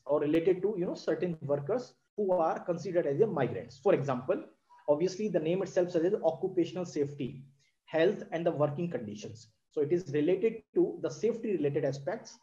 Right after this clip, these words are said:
health related aspects, as well as the working conditions related aspects. So here, right,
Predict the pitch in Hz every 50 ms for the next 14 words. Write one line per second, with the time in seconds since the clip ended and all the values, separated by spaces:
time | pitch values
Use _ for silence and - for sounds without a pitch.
0 | _ _ _ - 185 196 208 202 202 170 160 151 156 156 143 135 139 - - 175
1 | 208 - - - 160 147 147 151 151 160 160 165 175 156 139 160 196 - - 247
2 | 233 208 180 151 147 151 143 - 196 180 175 147 127 120 127 123 - 180 156 95
3 | - - - - - - _ _ - - - _ - - - _ _ _ - 151
4 | 139 139 165 175 214 240 - - - - - _ _ - 180 214 240 -